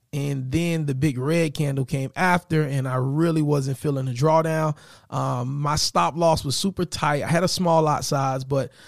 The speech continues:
um, you know, I was up in the middle of the night, and I really wasn't trying to sit through a trade. So I just wanted to see if it was gonna go. Um, it didn't show me that it wanted to go, so I just closed out with, like, a six pip loss on that one.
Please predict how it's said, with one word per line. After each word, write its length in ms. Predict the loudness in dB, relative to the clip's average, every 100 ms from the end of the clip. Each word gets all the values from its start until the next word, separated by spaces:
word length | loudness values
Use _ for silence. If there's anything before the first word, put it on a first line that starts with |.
| -20 -8
um, 480 | -4 -2 -2 -4 -2
you 100 | -2
know, 80 | 0
I 100 | -2
was 120 | -2 0
up 240 | 0 2
in 60 | 0
the 60 |
middle 200 | 2 2
of 80 | 0
the 40 |
night, 300 | 0 -2 0
and 100 | -2
I 40 | -2
really 280 | 0 0 0
wasn't 340 | 0 -2 -4
trying 280 | -2 -2 -2
to 60 |
sit 320 | -4 -4 -4 -2
through 100 | -2
a 60 |
trade. 400 | -2 -4 -2 -2
So 100 | -2
I 140 | -2 0
just 240 | 0 2
wanted 160 | 0 0
to 80 |
see 140 | 0 -2
if 100 | -2
it 60 |
was 120 | -4 -4
gonna 180 | -4
go. 420 | 0 4 6 4 0 -12 -16 -2
Um, 280 | 0 2 0
it 140 | 0
didn't 200 | 0 0
show 200 | 2 2
me 100 | 2
that 120 | 2 2
it 80 |
wanted 240 | 0 -2 -4
to 60 |
go, 320 | -2 2 2 0
so 260 | 0 0
I 120 | -2
just 200 | -2 -6
closed 340 | -2 0 0 -2
out 220 | -2 -2
with, 140 | -4
like, 160 | -6 -6
a 40 |
six 280 | -4 -4 -6
pip 220 | -4 -4 -2
loss 360 | -2 -2 -4
on 120 | -4
that 240 | -4 -4 -4
one. 160 | -6